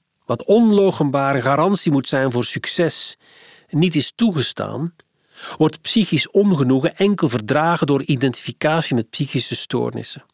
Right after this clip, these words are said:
Voor verdriet mag ik van het werk niet thuis blijven, maar met een depressie minstens drie maanden.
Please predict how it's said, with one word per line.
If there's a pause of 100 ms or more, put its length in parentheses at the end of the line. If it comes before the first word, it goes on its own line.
(960)
Voor
verdriet (380)
mag
ik
van
het
werk
niet
thuis
blijven,
maar
met
een
depressie
minstens
drie
maanden.